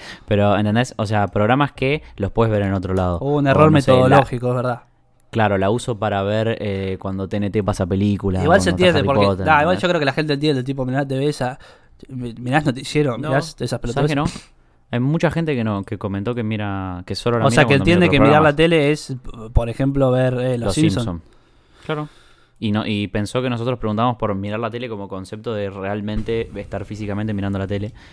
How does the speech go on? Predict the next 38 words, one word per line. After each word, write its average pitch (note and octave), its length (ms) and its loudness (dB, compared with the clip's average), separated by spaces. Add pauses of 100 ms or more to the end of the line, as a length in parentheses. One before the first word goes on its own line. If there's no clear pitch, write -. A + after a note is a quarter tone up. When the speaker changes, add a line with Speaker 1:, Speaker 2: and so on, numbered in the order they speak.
(120)
Speaker 1:
Y F#2 140 -6
la F#2 160 0
idea G#2+ 180 4
que G2+ 360 0 (340)
era, G2+ 320 2
era G2 320 -2
preguntar F#2+ 560 -4
si, - 420 -10
o F2 80 -18
sea, F2 140 -10
porque E2 180 -8
lo E2 80 -6
preguntaste F2 420 -4
mal, F#2+ 280 -2 (100)
porque F2 340 -12
no F2 160 -4
me F2 120 0
consultaste, G2 720 -4 (420)
Speaker 2:
Bien. C3 160 6
Speaker 1:
era A2 300 -2
preguntarle F#2+ 580 -6
si G#2+ 380 -10 (300)
consumen G2 680 -6
ca-, E3+ 240 -10
eh, E2+ 420 -10 (680)
programas F2+ 440 -2
Speaker 2:
No, B2+ 120 6
para C3+ 220 8
Speaker 1:
tipo - 40 4
Speaker 2:
mí F#3+ 100 6
no G3+ 140 4
lo F3 100 6
pregunté C#3 380 6
mal, C3 240 4
pero B2 200 8
bueno, B2+ 200 8
no C3 80 8
importa. C3 460 6